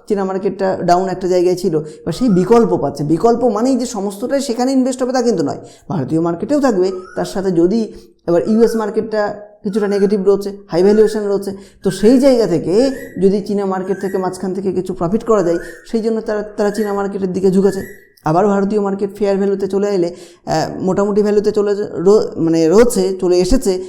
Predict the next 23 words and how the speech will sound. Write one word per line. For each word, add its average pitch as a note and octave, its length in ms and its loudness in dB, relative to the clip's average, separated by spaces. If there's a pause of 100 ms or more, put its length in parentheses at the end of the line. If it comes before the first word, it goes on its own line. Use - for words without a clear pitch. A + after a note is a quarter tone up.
এবং G3 160 0
যদি F#3 160 4
আরেকটুও F#3 480 0
যদি A3+ 180 0
কমে, G#3 400 2 (240)
তারপরেও F#3 640 2
সেই G3 540 -4
কমলে F#3+ 280 2
পারেই G3+ 360 0 (260)
তখনই F3 280 -6
কিন্তু G3 280 -6
আবার D3 240 -4
দেখতে D3+ 220 -6
পাবো D#3 340 -6 (220)
যে C3+ 140 0
এফআইআই D3+ 360 -2
হয়তো E3 440 -4 (220)
তাদের C3+ 240 -2
বাইং C3+ 260 -2
শুরু C3+ 200 -6
করবে। A2+ 300 -6 (240)
তাহলে, F3 260 2 (160)
আহ, C#3+ 80 -6